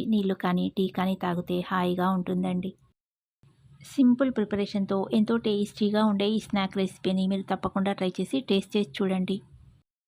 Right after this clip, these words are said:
ఈ రెసిపీ మీకు నచ్చితే లైక్ చేయండి, ఇంకా మీ friends and రిలేటివ్స్‌కి షేర్ చేయండి. మరిన్ని ఇలాంటి సింపుల్ టేస్టీ రెసిపీస్ మీ ఫోన్కి నోటిఫికేషన్ రావాలంటే లతాస్ కిచెన్ ఛానల్ సబ్స్క్రైబ్ చేసుకుని పక్కనే ఉన్న బెల్ ఐకాన్ని క్లిక్ చేయండి.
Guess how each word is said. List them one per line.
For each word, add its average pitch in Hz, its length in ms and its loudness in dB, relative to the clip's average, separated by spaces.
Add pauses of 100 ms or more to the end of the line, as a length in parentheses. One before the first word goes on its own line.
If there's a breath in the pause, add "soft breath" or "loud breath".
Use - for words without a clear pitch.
(960)
ఈ 262 120 8
రెసిపీ 233 460 0
మీకు 208 220 0
నచ్చితే 226 320 -2
లైక్ 202 260 0
చేయండి, 185 380 0
ఇంకా 226 240 2
మీ 254 100 4
friends 208 280 -2
and 214 140 2
రిలేటివ్స్‌కి 185 460 -2
షేర్ 185 280 -2
చేయండి. 175 400 -2 (1160)
మరిన్ని 247 380 6
ఇలాంటి 208 360 0
సింపుల్ 202 480 0 (140)
టేస్టీ 208 400 2
రెసిపీస్ 185 480 -2
మీ 196 100 -2
ఫోన్కి 190 300 -4
నోటిఫికేషన్ 185 580 -4
రావాలంటే 180 460 0
లతాస్ 202 340 -2
కిచెన్ 202 260 -4
ఛానల్ 180 220 -2
సబ్స్క్రైబ్ 175 380 -6
చేసుకుని 175 380 -2
పక్కనే 196 340 -4
ఉన్న 185 160 0
బెల్ 175 220 -4
ఐకాన్ని 175 300 -2
క్లిక్ - 240 -6
చేయండి. 170 400 -6